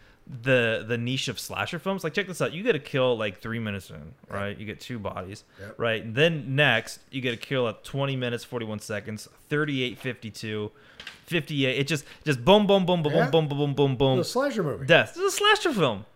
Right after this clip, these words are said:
Speaker 1: It's a
Speaker 2: And
Speaker 1: burn down slasher.
Speaker 2: I'll be damned. Well, he's done too, 'cause Sweeney Todd's done
Speaker 1: Sweeney
Speaker 2: it.
Speaker 1: Todd is definitely a fucking slasher. But what I, uh, the other thing that I, I picked up on it this time was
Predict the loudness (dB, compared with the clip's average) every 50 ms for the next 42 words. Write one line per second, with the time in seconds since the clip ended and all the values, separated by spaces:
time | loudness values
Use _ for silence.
0 | _ -12 -6 -4 -2 0 2 4 4 4 2 2 0 0 -2 -2 0 2 2 2
1 | 2 2 0 -2 -2 -6 -14 -18 -16 -14 -12 -10 -8 -8 -8 -8 -10 -10 -10 -12
2 | -12 -14 -18 -20 _ _ _ _ _ _ _ _ -4 -2 0 0 2 2 2 2
3 | 2 2 0 -2 -2 -2 -4 -6 -8 -8 -6 -6 -6 -6 -4 -2 -2 -2 -2 -4
4 | -6 -6 -6 -6 -4 -2 -2 -2 -2 -2 0 0 0 -2 -4 -8 -12 -12 -8 -4
5 | -4 -4 -4 -6 -10 -12 -12 -10 -10 -8 -6 -6 -6 -6 -8 -10 -14 -16 -18 -18
6 | -10 -4 0 4 6 8 10 10 8 8 6 4 4 4 6 4 4 2 0 4
7 | 6 6 6 6 4 2 2 2 4 4 4 2 0 -2 -4 -4 -2 0 0 0
8 | 0 0 -2 -2 -2 -2 -4 -4 -4 -4 -4 -4 -4 -4 -4 -2 -2 -2 -2 -4
9 | -4 -4 -2 0 0 0 0 0 -2 -4 -6 -10 -14